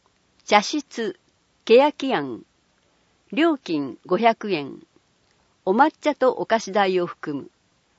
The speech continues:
文化会館にて販売中。二十席になり次第締め切り。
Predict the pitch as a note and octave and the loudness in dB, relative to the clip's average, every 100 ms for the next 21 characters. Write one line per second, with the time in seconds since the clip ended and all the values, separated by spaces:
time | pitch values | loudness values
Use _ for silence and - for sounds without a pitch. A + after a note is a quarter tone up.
0 | _ _ _ _ _ - C#4 F4 E4+ E4 | _ _ _ _ _ -4 2 4 4 2
1 | E4 E4+ B3+ G#3 E3+ D#3 C#3 C#3+ F#3+ G3+ | 2 2 2 2 2 0 -2 -2 -2 2
2 | E3+ E3 - - C#3+ A#2+ - _ _ _ | 2 2 -4 -10 -8 -10 -14 _ _ _
3 | _ _ _ _ G3+ A3 D#4 F#4 - A3+ | _ _ _ _ -2 0 0 -2 -2 0
4 | E3+ D#3 D#3 F#3 A3+ - F3+ C#3+ C3 _ | 0 0 0 -2 -4 -4 -2 -2 -4 _
5 | - F3 F3 F3+ D3+ C#3+ - | -6 -2 0 -2 -8 -10 -12